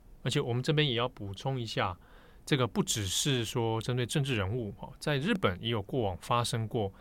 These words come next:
针对是媒体记者啊，像是著名的朝日新闻，它在日本的立场相对于左倾哦，比较左翼左派的媒体，它就被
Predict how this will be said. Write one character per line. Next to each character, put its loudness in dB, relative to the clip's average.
针 -2
对 -2
是 -6
媒 -2
体 -4
记 -4
者 -4
啊， -10
像 -2
是 -2
著 -2
名 -2
的 -2
朝 6
日 6
新 2
闻， 2
它 2
在 4
日 0
本 -2
的 -4
立 0
场 -2
相 -2
对 2
于 -2
左 0
倾 0
哦， -12
比 -18
较 -6
左 -4
翼 2
左 -4
派 2
的 -2
媒 -2
体， -6
它 0
就 4
被 4